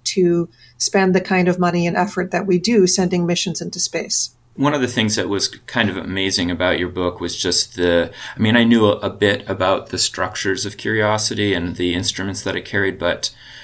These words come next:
Speaker 2: to see you describe them in detail was pretty amazing. I was wondering if you could just lay out briefly a kind of a list of the various things that Curiosity can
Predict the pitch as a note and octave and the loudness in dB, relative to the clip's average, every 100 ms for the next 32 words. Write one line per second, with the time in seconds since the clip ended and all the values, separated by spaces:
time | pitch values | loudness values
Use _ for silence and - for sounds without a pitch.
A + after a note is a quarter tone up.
0 | - - A2 - - G#2+ A2 A2 G#2 G2 | -18 -8 -2 0 2 2 0 2 2 2
1 | - F#2 F#2+ F2 - G2 F#2+ G2 F#2 F2+ | -2 -6 -4 -2 -2 0 2 2 0 -4
2 | F2 F#2+ - F#2 F2+ F2 - - G2+ F2 | -4 -4 -4 -4 -4 -6 -8 -8 -6 -4
3 | F2 F#2 E2+ F2+ G#2+ A2 C3 D3 A2+ - | -2 -2 -2 -2 -2 0 0 0 -2 -4
4 | - G#2+ G#2 G2 - F#2+ F#2+ F#2 F#2+ - | -6 -4 -2 -2 -2 -2 0 2 2 0
5 | - - - - - G2+ G#2+ B2 - G2+ | -6 -20 -20 -20 -8 0 2 2 2 0
6 | F2 - F#2+ F#2 F2 E2+ - - E2 F2 | 0 -2 -2 0 0 -2 -8 -6 -4 -2
7 | F#2 F#2 G2 E2+ F2 - F2+ F2 F2+ F2+ | -2 -2 -4 -4 -4 -4 0 2 2 2
8 | - - - F2 F2 E2+ E2 - F2+ E2 | 0 0 -2 -4 -4 -6 -8 -4 -2 0
9 | E2+ - F2 D#2 - D2+ | 0 -2 -6 -8 -10 -12